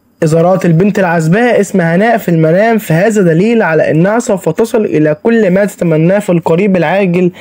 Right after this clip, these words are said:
وسوف تكون على درجة عالية من التفوق والتميز. وإذا كانت طالبة في الدراسة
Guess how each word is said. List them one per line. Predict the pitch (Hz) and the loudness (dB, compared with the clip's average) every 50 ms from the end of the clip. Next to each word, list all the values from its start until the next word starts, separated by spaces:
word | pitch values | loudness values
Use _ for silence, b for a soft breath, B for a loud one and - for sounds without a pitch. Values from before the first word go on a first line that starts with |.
| B B B B B B | B B B B B B
وسوف | 147 151 - 254 247 - 208 | -4 -2 0 -2 -2 -2 -4
تكون | 185 - 170 - 240 254 240 208 | -4 -4 -4 -2 0 0 0 2
على | 170 165 165 160 | 0 0 0 2
درجة | 160 190 214 226 214 202 | 2 2 2 2 0 0
عالية | 170 147 143 151 165 196 214 220 | 0 0 0 0 2 2 2 2
من | 202 185 175 | 2 2 0
التفوق | 165 - - 170 - - 214 226 220 208 170 - 165 | 0 -2 -4 -6 -2 0 0 2 2 0 0 0 -2
والتميز. | 156 151 - - 185 202 208 180 143 127 117 120 123 139 B B B B B _ | -2 -2 -2 -2 -2 0 0 0 0 -2 -2 -4 -6 -8 B B B B B _
وإذا | 131 135 147 151 156 156 | 0 0 2 2 0 -2
كانت | 147 - 202 220 220 214 185 - | -2 0 0 0 0 0 -2 -2
طالبة | - 165 160 175 214 220 220 | -2 0 2 2 2 0 0
في | 180 | 0
الدراسة | 185 165 156 156 160 180 214 233 220 - 233 220 226 | -2 -2 0 0 0 2 0 -2 -2 -2 -2 -2 -2